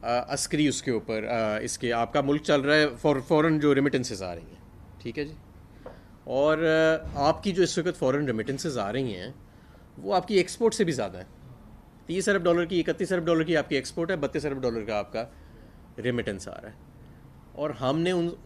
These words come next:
जो लोग, जो हमारे मेहनती लोग घर से दूर जाके कुर्बानी दे के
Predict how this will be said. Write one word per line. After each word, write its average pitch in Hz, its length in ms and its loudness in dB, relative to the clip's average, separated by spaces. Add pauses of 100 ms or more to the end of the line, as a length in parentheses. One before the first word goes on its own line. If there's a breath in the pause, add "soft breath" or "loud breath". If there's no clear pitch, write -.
(140)
जो 143 320 0
लोग, 147 400 2
जो 147 260 0
हमारे 123 300 -2
मेहनती 120 360 -6
लोग 123 220 -4
घर 113 120 -6
से 131 180 -4
दूर 117 280 -6
जाके 110 340 -6
कुर्बानी 104 460 -8
दे 104 180 -6
के 104 240 -10